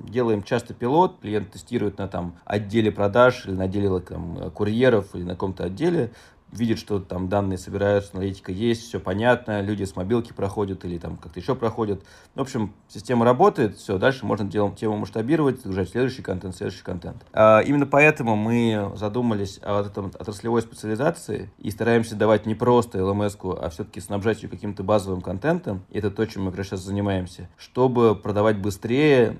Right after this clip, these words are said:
и давать, ну, полноценное решение, а не просто платформу. Я вижу, что, как бы, вот туда дальше мы будем продолжать идти. В этом есть определенный смысл. А так, конечно, это достаточно сложные продажи.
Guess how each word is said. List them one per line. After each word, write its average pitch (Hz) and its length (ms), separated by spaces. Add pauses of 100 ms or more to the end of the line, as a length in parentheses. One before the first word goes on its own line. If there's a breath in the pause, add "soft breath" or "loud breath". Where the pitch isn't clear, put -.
(120)
и 98 280
давать, 98 460 (160)
ну, 104 180
полноценное 107 560
решение, 98 640
а 95 140
не 98 100
просто 107 260
платформу. 92 600
Я 110 140
вижу, 117 260
что, 104 260
как 95 140
бы, 95 160
вот 90 160
туда 110 240
дальше 101 260
мы 92 320
будем 92 380
продолжать 92 360
идти. 92 280 (320)
В 98 80
этом 101 220
есть 95 200
определенный 92 340
смысл. 90 340 (120)
А - 160
так, 165 240
конечно, 143 380
это 123 100
достаточно 117 360
сложные 107 380
продажи. 104 520